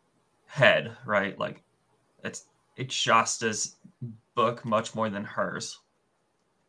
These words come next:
But I think she is interesting, especially that first bit, leaving, um, on her own.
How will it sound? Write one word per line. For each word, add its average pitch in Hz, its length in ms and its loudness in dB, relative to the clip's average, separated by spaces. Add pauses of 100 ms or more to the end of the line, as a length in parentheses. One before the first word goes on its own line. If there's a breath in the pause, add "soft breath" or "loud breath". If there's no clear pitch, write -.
(180)
But 123 220 -2
I 123 100 -2
think 117 180 -10
she 117 140 -4
is 104 200 -6 (800)
interesting, 120 480 -4
especially 117 380 -2
that - 180 0
first - 440 -4
bit, - 240 -8
leaving, 110 480 -4 (420)
um, 80 220 -10
on 110 140 0
her 107 240 -4
own. 92 260 -6